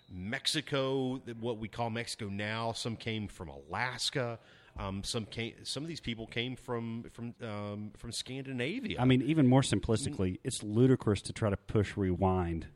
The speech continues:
Speaker 2: on, on American history or h-, world history in general.
Speaker 1: Well, who do you
Speaker 2: right?
Speaker 1: pay the reparations
Speaker 2: Well,
Speaker 1: to
Speaker 2: you
Speaker 1: is
Speaker 2: gotta
Speaker 1: what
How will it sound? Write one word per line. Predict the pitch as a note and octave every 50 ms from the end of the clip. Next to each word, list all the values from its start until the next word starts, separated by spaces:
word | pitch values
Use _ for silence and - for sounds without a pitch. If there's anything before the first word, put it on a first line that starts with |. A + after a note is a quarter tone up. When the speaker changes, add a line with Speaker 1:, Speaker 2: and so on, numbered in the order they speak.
| - -
Speaker 2:
on, | - F#2+ F#2 F2+ F2+ F2+ F2+ - _ -
on | G2 F#2 F#2 F2+ F2 F2 E2+ - -
American | G2+ G2+ G2+ G2+ F#2+ F2 F#2 E2+
history | E2 G#2 F#2+ - - G2+
or | F#2+ G#2 A2+ A#2 G#2 G2
h-, | F2+ A2 - A2+
world | A2+ B2+ C3+ C#3 A2+
history | F#2 A2 F#2+ - - A2 G2
in | F2+ E2+
general. | - G2+ F#2 F2 D#2+ - - -
Speaker 1:
Well, | C#3+ D3
who | F3 G#3 G#3
do | F#3+
you | F#3
Speaker 2:
right? | G3 G#3+ G3+
Speaker 1:
pay | F#3 F3+
the | D#3+ D3+
reparations | C3 C#3 C#3 C3 - C3+ C3 C3 C3 C#3 D3 - - G2 F#2 F2+ F#2
Speaker 2:
Well, | G2 G#2+
Speaker 1:
to | G#2
Speaker 2:
you | D#3 B2+
Speaker 1:
is | G2
Speaker 2:
gotta | A2+ A2+ A2
Speaker 1:
what | G2+ G2